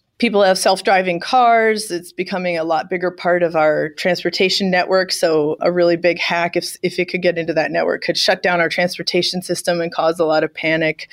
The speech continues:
If hackers could get into government systems or even, you know, they can cause a lot of panic as far as, you know, what's our military or our, oh, nuclear s-, you know, network or something going on. So,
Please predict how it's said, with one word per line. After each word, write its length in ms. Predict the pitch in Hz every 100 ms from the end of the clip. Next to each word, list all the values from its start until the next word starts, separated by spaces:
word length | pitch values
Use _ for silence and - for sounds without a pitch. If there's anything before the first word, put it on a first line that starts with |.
| - - - -
If 220 | 180 175
hackers 400 | - 175 202 190
could 180 | - 208
get 180 | 180 170
into 800 | 180 180 - 202 190 175 170 170 - - -
government 460 | 185 196 208 202
systems 560 | - 208 208 214 202 190
or 100 | 175
even, 320 | 170 165 151
you 140 | - 185
know, 280 | 165 156 156 - 180
they 140 | 190
can 440 | 190 175 156 156 180 -
cause 260 | 214 190
a 60 | 185
lot 220 | 180 165
of 200 | 165 -
panic 500 | - 175 170 170 165
as 120 | 170 -
far 200 | 165 151
as, 260 | 156 151
you 80 | 160
know, 380 | 151 151 151 -
what's 320 | - 160 156
our 120 | 160 160
military 600 | 165 170 - 160 165 165
or 140 | 151
our, 220 | 147 139 - - -
oh, 380 | 202 208 170 160
nuclear 500 | 175 196 202 180 175
s-, 340 | - - - _ _ -
you 160 | 185 175
know, 160 | 165
network 480 | 165 180 - 190 185
or 80 | 175
something 360 | 180 175 170
going 280 | 170 165 165
on. 220 | 160 160
So, 280 | 165 190 170